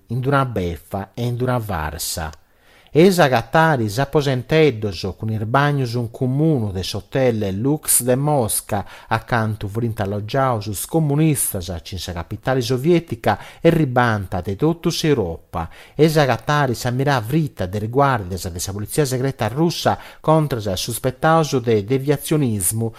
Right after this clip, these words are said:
durante gli interrogatorius in is annus de su terrore staliniano. Esa gattari irvidas privasa de rivoluzionarius de professione, torrasa nuda de s'attivismo politicu, ci non ammittieda né derogas e né esitazione.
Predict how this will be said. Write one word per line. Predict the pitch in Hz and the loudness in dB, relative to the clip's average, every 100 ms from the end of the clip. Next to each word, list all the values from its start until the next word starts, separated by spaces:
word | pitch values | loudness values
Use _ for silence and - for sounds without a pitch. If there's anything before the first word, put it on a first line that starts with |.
| - | -14
durante | - 123 123 120 110 101 | -2 2 2 2 -2 -6
gli | 98 | -6
interrogatorius | 90 95 98 98 - 151 151 117 98 104 | -6 -6 -6 -8 0 4 6 4 -2 -4
in | 95 98 | -6 -4
is | 107 101 | -6 -2
annus | 135 127 104 92 95 | 0 0 -2 -6 -8
de | 90 | -10
su | - | -4
terrore | 123 123 143 151 | -4 0 0 0
staliniano. | - 147 143 127 101 80 76 78 80 - - - | 0 0 0 0 -2 -4 -6 -8 -10 -14 -20 -6
Esa | 98 98 101 | -2 -2 -2
gattari | 90 90 123 117 101 98 | -4 -4 0 0 0 -4
irvidas | 92 107 175 160 104 - | -4 0 2 2 0 -4
privasa | - 107 101 135 135 113 - 87 | -4 -6 0 2 2 2 -2 -6
de | 87 90 87 | -4 -6 -6
rivoluzionarius | 90 87 95 - 113 139 165 165 143 | -6 -6 -8 -6 -2 0 0 0 -4
de | 139 | -4
professione, | 139 135 147 - - 143 117 107 - - | -2 -2 -4 -2 0 2 2 0 -6 -10
torrasa | - 110 117 117 107 - 98 131 | -6 -2 0 0 -2 -4 -4 0
nuda | 151 131 101 92 | 2 2 0 -6
de | 87 82 | -6 -8
s'attivismo | - - 120 120 147 123 110 92 | -8 -6 -4 0 2 2 -2 -4
politicu, | 117 156 165 120 - 117 - - | 2 2 0 -6 -4 -4 -4 -10
ci | - 180 | -2 2
non | 185 | 2
ammittieda | 160 151 - 170 139 98 92 | 2 -2 -4 0 2 0 -2
né | 98 175 196 113 | 2 4 4 4
derogas | 123 143 151 147 139 151 139 - | 2 2 2 0 0 0 0 0
e | |
né | 120 123 143 | -2 0 0
esitazione. | 143 139 - 131 - 107 78 78 76 | 0 -2 -2 -2 -2 -4 -6 -8 -10